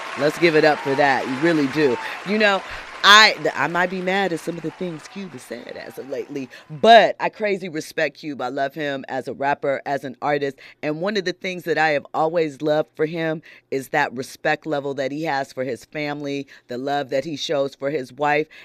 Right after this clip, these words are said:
and the fact that, look, I know things happen. I know what hip hop <laughs> is. I know how this thing moves, but he is someone that, despite all of the imagery that is attached to him,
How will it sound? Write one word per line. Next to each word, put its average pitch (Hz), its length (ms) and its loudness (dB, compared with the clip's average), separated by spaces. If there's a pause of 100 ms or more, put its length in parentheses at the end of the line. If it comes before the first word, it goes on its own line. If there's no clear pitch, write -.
(120)
and 160 160 -6
the 156 60 0
fact 156 400 -2
that, 143 160 -2
look, 139 320 -4
I 180 80 -2
know 226 160 -6
things 202 460 -4
happen. 208 520 2 (420)
I 170 60 0
know 247 160 0
what 214 140 4
hip 214 200 4
hop 196 220 4
<laughs> - 20 -16
is. 214 600 6 (380)
I 170 100 4
know 208 320 6
how 208 180 6
this 185 320 0 (160)
thing 175 460 4
moves, 156 560 0 (280)
but 151 500 4
he 214 320 -2
is 214 120 2
someone 151 800 0 (240)
that, 147 580 2 (180)
despite 160 640 0 (420)
all 190 260 6
of 165 140 2
the 170 180 0
imagery 156 400 -2
that 143 180 2
is 143 140 -4
attached 143 480 -2
to 156 60 0
him, 139 320 -4